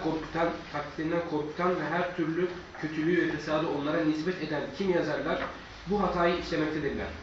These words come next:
<clears throat> Halbuki her Müslümanın bilmesi gereken gerçek şudur ki, Müslümanların başına ne musibet gelirse gelsin, bu musibetlerden birinci derecede Müslümanların kendileri sorumludur. Çünkü Allahu Teala başına gelen kötülük ise nefsindendir buyurmaktadır.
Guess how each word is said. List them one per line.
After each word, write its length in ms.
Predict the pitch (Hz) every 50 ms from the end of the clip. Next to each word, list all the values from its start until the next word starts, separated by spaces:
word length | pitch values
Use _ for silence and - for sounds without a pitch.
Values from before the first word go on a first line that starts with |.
| - - -
<clears throat> 880 | - - - 170 - - - - - - - - - - - - - -
Halbuki 380 | - 151 170 190 220 214 208
her 200 | 196 226 240 226
Müslümanın 380 | 208 185 - 185 180 180 180 180
bilmesi 320 | 170 165 175 180 175 -
gereken 380 | 175 175 175 170 - 180 180 175
gerçek 300 | 165 170 170 180 180 175
şudur 300 | - 185 180 208 196 -
ki, 240 | - 175 180 - - - - - - -
Müslümanların 600 | 143 143 - - 160 165 170 175 185 190 190 185
başına 360 | 175 170 170 170 170 175 180 180 - - - - 143
ne 100 | 175 202
musibet 440 | 202 190 185 - 175 165 170 160 -
gelirse 320 | 147 175 185 - 190 185
gelsin, 320 | 185 180 180 180 190 190 196 - -
bu 320 | - - - 185 175 185 185
musibetlerden 640 | 175 - 175 165 160 160 - 165 165 160 165 165 165 156 - 147
birinci 280 | 151 156 170 175 175 190
derecede 300 | 185 175 165 175 175 175
Müslümanların 640 | 165 156 - - 156 156 156 156 160 165 160 160 156
kendileri 340 | 151 151 143 147 151 151 151
sorumludur. 420 | - 127 120 110 107 98 92 - - - - - - - - - - - - - - -
Çünkü 160 | 185 180 -
Allahu 360 | 165 196 190 202 208 208 -
Teala 380 | 202 196 185 185 196 208 214 - - - - - -
başına 300 | 151 151 151 175 202 202
gelen 260 | 185 180 185 196 190
kötülük 400 | - 170 160 170 196 220 220 214
ise 280 | - - 208 208 208 208 - - - - -
nefsindendir 800 | 151 160 160 160 - - 165 160 165 175 170 156 147 139 127 131
buyurmaktadır. 480 | 127 120 117 113 - 113 117 101 101